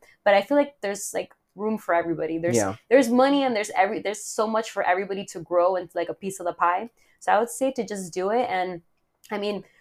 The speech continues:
Speaker 1: my videos at first, they really sucked. <laughs> Like, if it wasn't for my social media manager, like, I'm very lucky to
Speaker 2: Shout
Speaker 1: have
Speaker 2: out
Speaker 1: a
Speaker 2: to
Speaker 1: social
Speaker 2: her.
Speaker 1: Yes, shout out to Sis May. She is so good. Like, she has taken my content to another level. And, um, you know, my first day were not good.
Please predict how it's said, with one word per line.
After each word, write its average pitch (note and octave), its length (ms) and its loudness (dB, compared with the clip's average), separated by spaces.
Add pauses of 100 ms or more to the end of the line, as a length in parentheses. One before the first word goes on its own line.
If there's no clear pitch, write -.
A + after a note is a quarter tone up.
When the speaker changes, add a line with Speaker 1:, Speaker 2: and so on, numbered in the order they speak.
(220)
Speaker 1:
my G#3 160 6
videos C4 360 8
at - 180 0
first, G#3 360 -2
they F#3+ 140 -2
really F3+ 220 0
sucked. - 380 -2
<laughs> - 540 -2
Like, G3 160 4
if G#3 100 2
it G#3 120 4
wasn't A3 320 2
for A#3 100 6
my G3 120 0
social G3+ 380 -2
media F#3 280 0
manager, G#3+ 480 2
like, F3 200 0
I'm F3 160 -2
very F3 200 2
lucky F3 240 -2
to F3 80 0
Speaker 2:
Shout D3+ 100 4
Speaker 1:
have C#3+ 80 10
Speaker 2:
out F3+ 80 8
Speaker 1:
a - 60 -8
Speaker 2:
to - 40 0
Speaker 1:
social A2+ 280 4
Speaker 2:
her. F#3+ 100 -8
Speaker 1:
Yes, G3+ 400 0 (160)
shout G#3+ 300 4
out A#3 160 4
to G#3+ 120 -10
Sis G3 300 -8
May. F#3+ 400 -8 (260)
She G3 240 -4
is F3+ 160 -4
so F#3 220 4
good. F3 320 0
Like, E3+ 220 -4
she F#3+ 260 -8
has F#3 180 -4
taken F#3 240 -6
my F3+ 120 -6
content E3+ 560 -10
to E3+ 240 -4
another F3 540 -2
level. F3 500 0 (440)
And, F3+ 240 -4
um, E3+ 480 -6 (460)
you G3 80 -10
know, F#3+ 100 0
my F#3 140 -2
first A3 300 -2
day G3 100 0
were F#3 160 0
not F#3+ 260 4
good. F3 320 4